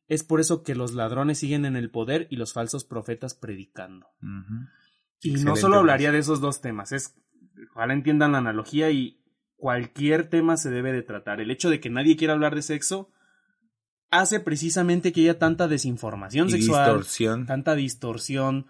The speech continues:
Speaker 1: tanto desconocimiento. El hecho de que nadie quiera hablar de política hace que precisamente los que sí se atreven a hablar hagan su cochinero y lo que se les da su regalada gana.
Speaker 2: Exacto.
Speaker 1: El hecho de que nadie quiera hablar de ciertos temas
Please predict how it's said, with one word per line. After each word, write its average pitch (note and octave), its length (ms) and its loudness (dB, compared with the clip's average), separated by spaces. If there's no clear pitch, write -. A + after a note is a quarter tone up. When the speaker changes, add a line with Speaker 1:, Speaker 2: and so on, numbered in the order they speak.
Speaker 1:
tanto B2+ 300 -2
desconocimiento. G2+ 800 -6
El A2 60 -6
hecho E3+ 180 -2
de D#3+ 80 2
que A#2+ 100 -8
nadie D#3 400 0
quiera E3 200 4
hablar C#3+ 220 2
de C#3 100 -2
política C3 580 -4
hace D#3 280 -6
que G3 120 -8
precisamente E3 560 0
los C3 160 -2
que G#2 100 -8
sí D3 140 -4
se F3 80 0
atreven F#3+ 300 0
a - 20 0
hablar G3 320 2
hagan D3+ 280 -4
su D3+ 140 -8
cochinero A#2+ 560 -2
y E3+ 40 -2
lo D#3+ 120 -2
que - 80 -18
se F#2+ 140 -16
les F#2 120 -14
da G2+ 100 -10
su B2 100 -10
regalada F#2+ 460 -6
gana. D#3+ 360 -4
Speaker 2:
Exacto. - 360 -16
Speaker 1:
El A2+ 100 -8
hecho F#3 180 -4
de E3 120 0
que C3 100 -8
nadie C#3+ 320 -2
quiera F3+ 200 2
hablar E3 280 4
de C#3+ 80 -2
ciertos F#3 500 -4
temas A3 380 -2